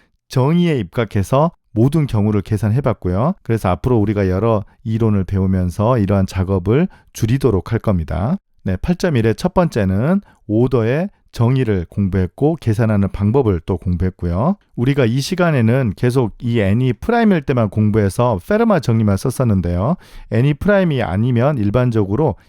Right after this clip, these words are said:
이 값이 성립하는 거죠. 그래서 앞서 우리가 공부했던 것에 따르면 이 오더라는 것은 일반적으로 phi n보다 작거나 같다는 것을 알 수 있어요. 우리 다음 시간에는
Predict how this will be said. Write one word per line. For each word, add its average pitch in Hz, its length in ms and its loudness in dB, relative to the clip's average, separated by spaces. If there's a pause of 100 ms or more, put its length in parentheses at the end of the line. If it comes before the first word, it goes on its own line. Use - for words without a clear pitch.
(140)
이 139 260 0
값이 - 460 0
성립하는 143 540 0
거죠. 104 380 -2 (220)
그래서 110 280 -4
앞서 120 400 0
우리가 104 260 0
공부했던 107 500 0
것에 95 220 -2
따르면 110 600 0 (320)
이 110 120 -2
오더라는 107 640 2
것은 117 460 -2 (260)
일반적으로 101 640 0
phi 233 280 -4
n보다 95 500 0 (260)
작거나 135 400 -2
같다는 117 420 -2
것을 92 380 0
알 87 160 0
수 - 160 -4
있어요. 82 300 -6 (300)
우리 107 120 -2
다음 127 320 0
시간에는 113 560 0